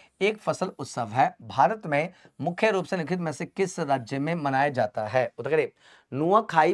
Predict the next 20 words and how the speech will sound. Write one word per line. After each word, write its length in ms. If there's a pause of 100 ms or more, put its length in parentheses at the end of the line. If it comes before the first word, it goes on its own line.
फेस्टिवल 380
पूछा 340
जा 200
रहा 160
है। 220 (280)
तो 80
मेरे 300
दोस्त 520 (180)
क्या 120
आंसर 160
करें 120
बताइए, 300 (420)
सत्येंद्र 520
यादव, 460 (160)
जिला 400
मैनपुरी 680
वाले, 440
उत्तर 220
करें 120
बताइए। 300